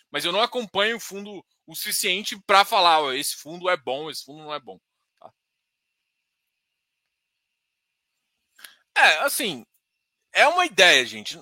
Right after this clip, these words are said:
Não, não tema, se tem vontade de entrar, se acha que é uma boa estratégia, vai fundo. Só pensa que, tipo,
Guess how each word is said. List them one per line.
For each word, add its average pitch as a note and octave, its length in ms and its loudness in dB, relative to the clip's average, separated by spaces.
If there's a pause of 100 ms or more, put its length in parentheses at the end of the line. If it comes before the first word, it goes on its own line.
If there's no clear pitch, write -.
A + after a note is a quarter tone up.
(100)
Não, G3 320 -2
não C#4 220 0
tema, B3 440 4
se - 160 -4
tem C#4+ 200 -4
vontade G3+ 360 2
de F3 80 -4
entrar, E3+ 280 2
se - 140 0
acha A3 160 6
que A#3+ 80 -10
é - 20 -4
uma G#3 60 -2
boa F3+ 140 -6
estratégia, E3 580 -2 (380)
vai F3+ 180 6
fundo. - 300 -12
Só B3+ 160 -4
pensa C4 360 4
que, D4+ 220 -4
tipo, - 420 -10